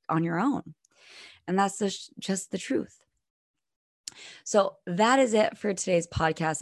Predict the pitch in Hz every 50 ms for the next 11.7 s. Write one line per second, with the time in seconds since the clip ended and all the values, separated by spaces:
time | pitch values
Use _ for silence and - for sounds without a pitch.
0 | - - 160 - 165 - 160 160 156 156 151 160 160 156 160 156 170 - 170 175
1 | 165 - - 175 175 175 - 185 175 - 175 165 - - 170 - - 156 - -
2 | - - 151 151 151 156 - - 156 160 156 147 151 - - - 175 170 - -
3 | 117 165 160 160 156 151 143 - - - - 202 208 180 - - 202 202 202 185
4 | 180 - - 180 175 175 170 170 170 175 175 - - _ _ _ _ _ _ 180
5 | 175 180 185 190 196 208 208 190 - 185 170 165 160 156 165 165 165 - - 160
6 | 160 156 - - - 165 170 170 - - 175 175 175 147 165 170 165 - 175 175
7 | 165 160 - - 170 160 156 156 156 - - 151 - 160 160 175 180 175 - 175
8 | 170 170 - 165 160 156 151 - - - - - _ _ - 190 185 185 180 185
9 | - - 180 175 - 175 175 180 185 175 - 180 185 185 180 175 - - - -
10 | - - - 170 185 190 190 185 - 180 180 160 151 160 - - 160 147 - -
11 | 160 160 165 165 - 156 - - - - 147 151 147